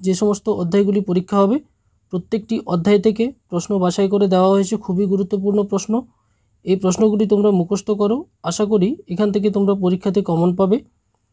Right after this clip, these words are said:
এছাড়াও এর আগে লং কোশ্চেনের সাজেশন দিয়েছি, তোমরা যদি সেই ভিডিওটি যদি না দেখে থাকো এখনও পর্যন্ত, তাহলে দেখে নাও তোমরা। এই ভিডিওটির ডেসক্রিপশন বক্সে লিংক দেওয়া রয়েছে। আমার চ্যানেলে যদি নতুন হয়ে থাকো, তাহলে চ্যানেলটি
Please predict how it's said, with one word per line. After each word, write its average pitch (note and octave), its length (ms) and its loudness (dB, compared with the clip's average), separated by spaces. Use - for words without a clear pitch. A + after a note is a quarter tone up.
এছাড়াও G#3 400 2
এর F#3 140 2
আগে F#3 160 2
লং F3+ 180 4
কোশ্চেনের G#3+ 420 0
সাজেশন F#3+ 400 0
দিয়েছি, G3 260 0
তোমরা F#3 260 0
যদি G3+ 220 0
সেই G3 200 2
ভিডিওটি G3+ 380 2
যদি G3+ 140 0
না F3+ 140 0
দেখে G3 180 0
থাকো G3+ 280 -2
এখনও G3+ 260 0
পর্যন্ত, F3 340 0
তাহলে F#3 260 4
দেখে F3+ 240 0
নাও G#3+ 200 2
তোমরা। G3+ 200 0
এই F#3+ 200 4
ভিডিওটির G#3 420 2
ডেসক্রিপশন G#3 560 -2
বক্সে F#3 300 -2
লিংক G3 220 4
দেওয়া F#3 200 4
রয়েছে। C3+ 260 -6
আমার F3 260 0
চ্যানেলে G3 380 4
যদি A3 140 2
নতুন G3 240 2
হয়ে G#3 180 2
থাকো, E3+ 220 0
তাহলে G3 260 0
চ্যানেলটি F#3+ 320 0